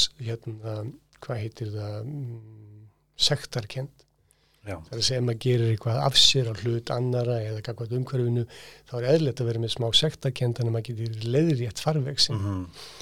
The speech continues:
Speaker 1: Samviskubit til dæmis, að það er í lagi líka að vissu leyti, en þú er áttað á því að það er þú sem ert að bíta þig, það er ekki samviskan bítur ekki.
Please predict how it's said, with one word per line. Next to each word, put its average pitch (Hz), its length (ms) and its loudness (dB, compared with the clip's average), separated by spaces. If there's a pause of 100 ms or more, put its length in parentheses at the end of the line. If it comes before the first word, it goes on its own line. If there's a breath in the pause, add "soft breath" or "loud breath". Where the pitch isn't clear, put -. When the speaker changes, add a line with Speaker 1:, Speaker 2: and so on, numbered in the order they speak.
(300 loud breath)
Speaker 1:
Samviskubit 147 840 4
til 117 100 -4
dæmis, 113 380 0 (460 soft breath)
að 123 260 0 (100)
það 123 320 2
er 120 80 2
í 123 60 2
lagi 123 360 2
líka 131 440 0 (300)
að 120 200 -6
vissu 127 320 4
leyti, 120 460 -4 (300 loud breath)
en 123 120 -8
þú 120 160 -2
er 120 80 0
áttað 135 320 2
á 127 80 6
því 117 160 2
að 107 60 0
það 117 80 2
er - 100 -6
þú 175 220 2
sem 117 240 4
ert - 180 -4
að 107 80 -4
bíta 151 320 0
þig, 120 140 -6
það 120 160 -4
er 117 80 -2
ekki - 180 -4
samviskan 127 720 4
bítur 135 380 0
ekki. - 180 -14